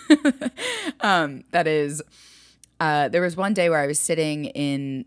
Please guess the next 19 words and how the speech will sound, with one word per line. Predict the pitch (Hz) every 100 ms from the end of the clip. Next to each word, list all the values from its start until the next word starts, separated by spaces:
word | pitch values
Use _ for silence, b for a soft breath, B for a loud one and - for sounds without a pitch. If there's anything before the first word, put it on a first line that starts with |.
| -
in | 165
my | 143
car | 135 147 135 131 139
having | 143 143
a | 135
conversation | 139 135 127 - 123 131
with | 131
a | 135
friend | 135 127
of | 123
mine, | 131 131 131
Roy. | - 135 131 127 135
This | 143 -
is | 143
a |
shout | 127 139 131
out | 110 -
to | 135
you. | 135 135